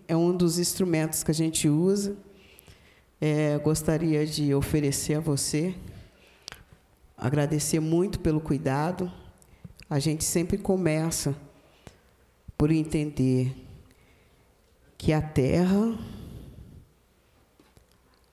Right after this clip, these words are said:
a água, o ar e o fogo estão presentes nas nossas vidas. A gente joga pro universo.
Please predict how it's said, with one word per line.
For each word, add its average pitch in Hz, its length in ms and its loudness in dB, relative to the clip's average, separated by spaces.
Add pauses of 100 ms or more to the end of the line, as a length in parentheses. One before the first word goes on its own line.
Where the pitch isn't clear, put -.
(140)
a 143 420 0
água, 170 360 0 (2000)
o 165 180 2
ar 151 520 -2 (1500)
e 185 120 0
o 160 60 2
fogo 151 760 0
estão 151 320 -2
presentes 156 600 -2
nas 156 120 -2
nossas 147 380 -2
vidas. 131 560 -4 (880)
A 139 80 0
gente 143 340 -4
joga 147 260 2
pro 147 160 -2
universo. 135 840 -2